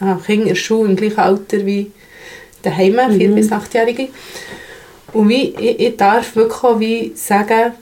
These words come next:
Speaker 1: wie es mir geht. Oder wir reden im Moment so viel darum, eben wie, eben Gefühl benennen, bei den, schon bei den ganz kleinen Kindern, dass sie lernen, ihren Gefühl Ausdruck geben, dass sie sie lernen benennen. Und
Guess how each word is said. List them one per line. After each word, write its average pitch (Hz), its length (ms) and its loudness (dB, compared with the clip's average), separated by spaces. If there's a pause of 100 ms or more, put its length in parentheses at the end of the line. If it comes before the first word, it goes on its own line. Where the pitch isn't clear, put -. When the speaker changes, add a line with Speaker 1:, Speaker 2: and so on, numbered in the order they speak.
Speaker 1:
wie 196 180 0
es 185 180 -4 (140)
mir 202 460 4
geht. 226 360 0
Oder 208 160 2 (140)
wir 214 180 2
reden 190 240 2
im 185 60 4
Moment 208 340 4
so 226 140 0
viel 226 180 2
darum, 214 320 0
eben 196 300 0
wie, 196 400 4 (760)
eben 180 280 -12
Gefühl 220 300 -2
benennen, 180 680 2
bei 185 80 0
den, 202 420 -6
schon 196 200 -6
bei 202 80 -4
den 180 120 -2
ganz 202 320 -2
kleinen 208 280 2
Kindern, 196 240 0
dass 190 120 -12
sie 202 140 -2
lernen, 190 480 2
ihren 190 240 0
Gefühl 208 260 -8
Ausdruck 202 540 -6
geben, 196 240 0
dass 180 180 -12
sie 190 120 -4
sie 185 180 -4
lernen 185 320 -2
benennen. 190 480 2
Und 226 80 -4